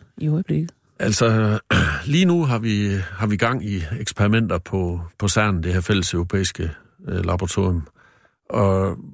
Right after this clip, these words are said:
Speaker 2: hvor vi kigger på ultrarelativ-, relativistiske elektroner.
Speaker 1: Hvad er
Speaker 2: Så
Speaker 1: det?
Speaker 2: Ja, det er elektroner, der bevæger sig med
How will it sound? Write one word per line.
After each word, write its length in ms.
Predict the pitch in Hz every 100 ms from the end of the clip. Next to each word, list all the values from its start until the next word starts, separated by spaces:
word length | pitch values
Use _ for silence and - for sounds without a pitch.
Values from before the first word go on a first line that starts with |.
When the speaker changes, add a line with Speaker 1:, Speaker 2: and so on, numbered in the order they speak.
| -
Speaker 2:
hvor 180 | 117
vi 120 | 98 98
kigger 300 | - 110 92
på 320 | 92 92 85 - - _ _
ultrarelativ-, 840 | 135 135 - 80 95 90 90 98 95 127 110 - - -
relativistiske 720 | 101 95 - 104 - 98 -
elektroner. 640 | 90 87 - 107 104 - - _ _
Speaker 1:
Hvad 260 | 160 175 202 -
er 40 |
Speaker 2:
Så 80 | 110
Speaker 1:
det? 220 | 175 - -
Speaker 2:
Ja, 140 | 113 110
det 340 | 127 127 127
er 80 | 110
elektroner, 600 | 110 120 104 143 147 92
der 140 | 92
bevæger 300 | 90 107 117
sig 180 | 95 90
med 300 | 87 90 85